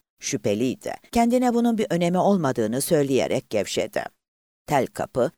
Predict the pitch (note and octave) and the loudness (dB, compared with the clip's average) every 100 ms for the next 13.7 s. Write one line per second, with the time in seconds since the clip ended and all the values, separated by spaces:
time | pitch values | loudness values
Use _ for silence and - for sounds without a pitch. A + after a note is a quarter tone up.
0 | - G#3 G3+ A3 F#3 G#3+ D3+ C#3 - G#2+ | 0 0 2 0 2 2 2 0 -2 -4
1 | G#2 F2+ - G#2+ _ - - F#2+ - - | -4 -4 -2 -4 _ -10 -2 -2 -2 -6
2 | - - _ _ _ - D3 B2+ G#2+ D#3 | -6 -8 _ _ _ -6 0 0 0 -2
3 | D#3+ G#3 G3+ G#3+ F#3+ C3 G2 - F#3 F#3+ | 0 0 2 0 2 0 0 -2 0 2
4 | D#3 C#3 - B2+ A2 - B2 A2+ G#2+ A2 | 0 -2 -4 -2 -2 -2 -4 -2 0 0
5 | A#2+ G#2 C3 G#2+ F#2 E2 - - - _ | 0 0 -2 -2 -2 -6 -4 -6 -6 _
6 | _ _ - C3+ C3+ C3 C3+ A#2+ B2 - | _ _ 0 2 2 0 2 0 0 -2
7 | B2+ A#2+ A2+ - B3 C4+ E3 A#2 D#2+ - | -2 0 -2 -2 -4 -2 -2 0 -2 0
8 | E2+ D2 - G1+ - _ _ - G#3+ A3 | 0 0 -2 -6 -6 _ _ -4 0 0
9 | A3 G#3+ F3 - D#3+ D3 A#2 B2 A#2 G2 | 0 0 -2 -2 -6 -6 -2 0 0 -4
10 | - D2 D2 D#2 - A#2+ - _ - C#3+ | -2 -4 -2 -6 -2 -4 -4 _ -2 0
11 | C#3 B2 C#3+ C#3+ D#3 D3 B2+ C#3+ C#3+ B2 | 0 -2 -2 -2 0 0 0 0 0 -2
12 | G2 - A2 G#2+ - F2+ D2 D2 - - | -4 -4 -6 -6 -2 -2 -2 -8 -10 -10
13 | _ _ - A#3 G3+ C#3 | _ _ 0 2 2 0